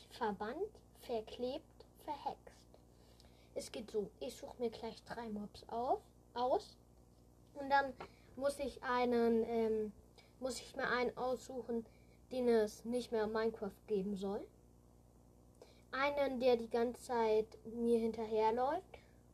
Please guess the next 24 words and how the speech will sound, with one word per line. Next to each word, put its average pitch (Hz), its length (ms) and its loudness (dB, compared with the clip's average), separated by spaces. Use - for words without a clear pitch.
und 240 380 4
wenn 233 180 4
ich 226 160 -2
ihn 226 120 0
töte, 226 760 6
ähm, 202 580 -2
wenn 240 180 2
ich 233 200 0
ihn 233 160 -2
töte, 233 420 2
dann, 208 360 -4
ähm, 208 340 -4
spawnt 226 400 -4
er 214 120 -6
wieder 277 340 -2
hinter 277 280 -10
mir 311 300 -4
direkt 311 420 -6
und 233 140 -8
er 226 120 -2
greift - 320 -6
mich 247 180 -6
auch 233 180 2
an, 262 140 0